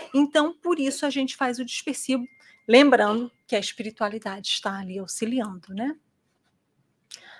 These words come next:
Para que o passe alcance seu melhor resultado, é necessário. Então, como que eu recebo esse passe? Como eu dou esse passe, né? Como que isso acontece?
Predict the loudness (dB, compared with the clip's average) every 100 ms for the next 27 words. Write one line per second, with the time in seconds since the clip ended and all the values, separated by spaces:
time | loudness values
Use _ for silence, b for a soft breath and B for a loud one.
0 | B 6 6 8 6 6 4 4 2 0
1 | 0 -2 -2 -4 -2 0 2 2 2 -2
2 | -4 0 0 0 -4 -8 -2 0 0 -2
3 | -6 -6 -8 -10 -10 -4 2 2 0 B
4 | B B B _ _ _ _ _ _ _
5 | 0 2 4 4 4 4 4 4 2 4
6 | 4 4 -2 0 2 4 4 2 0 0
7 | 0 0 -2 -8 -4 0 0 0 0 0
8 | -2 -6 -4 -2 -2 -2 -6 -12 -16